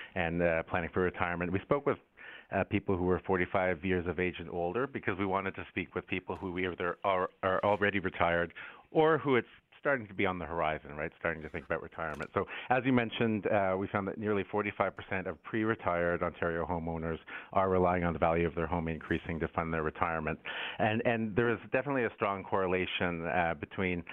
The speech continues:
people who are counting on their home increasing in value with those who had higher mortgages, uh, who did not have a plan for retirement, who had fewer savings, uh, for retirement. Um, those were the sorts of people who were mo-, relying more on their home increasing in value.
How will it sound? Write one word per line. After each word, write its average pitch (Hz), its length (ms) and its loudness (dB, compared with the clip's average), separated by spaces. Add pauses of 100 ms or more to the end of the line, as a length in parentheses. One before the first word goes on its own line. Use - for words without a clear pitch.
(140)
people 117 260 0
who 104 120 -2
are 101 80 2
counting 123 340 0
on 107 120 -2
their 98 100 0
home 98 200 -2
increasing 90 420 -2
in 85 100 -2
value 85 500 0 (360)
with 92 160 -8
those 98 300 0 (100)
who 95 240 -2
had 87 220 0
higher 90 260 0
mortgages, 101 600 -2 (460)
uh, 87 340 2
who 95 220 2
did 87 160 2
not 92 200 2
have 92 140 0
a 87 60 0
plan 92 560 0
for 92 160 4
retirement, 90 640 0 (220)
who 95 120 0
had 87 340 0 (120)
fewer 90 320 2
savings, 87 480 -2 (220)
uh, 78 280 0 (100)
for 90 180 2
retirement. 82 640 0 (300)
Um, 92 160 2
those 104 200 4
were 104 100 2
the - 100 -12
sorts 104 200 0
of - 100 -20
people 87 380 0
who 90 280 -2
were 82 200 0 (100)
mo-, 87 240 -6
relying 80 360 0
more 80 220 0
on 76 120 -2
their 78 120 0
home 76 180 -4
increasing 73 400 -6
in 71 100 -6
value. 67 280 -4